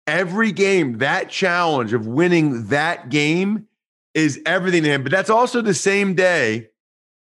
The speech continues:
when, uh, Gronkowski, I'm interviewing, I, I,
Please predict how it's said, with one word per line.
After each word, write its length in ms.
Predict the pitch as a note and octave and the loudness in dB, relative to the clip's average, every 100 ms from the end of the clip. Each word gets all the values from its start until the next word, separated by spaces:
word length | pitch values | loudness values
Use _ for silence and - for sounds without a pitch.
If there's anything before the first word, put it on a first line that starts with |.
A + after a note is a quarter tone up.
| _ | _
when, 600 | C3 F3 E3+ E3+ E3 - _ - | 0 2 4 2 0 -8 _ -4
uh, 320 | C#3+ C#3+ C3+ | 0 0 -2
Gronkowski, 1040 | A#2+ E3 D#3+ C#3+ E3+ A3 A3 E3+ C#3 B2+ B2 _ | -2 -2 -2 -2 0 0 -2 0 2 2 -2 _
I'm 220 | - D3 G3 | -4 0 0
interviewing, 400 | A3+ F#3 E3 B2+ | 0 0 0 0
I, 140 | C3+ | -2
I, 80 | - | -4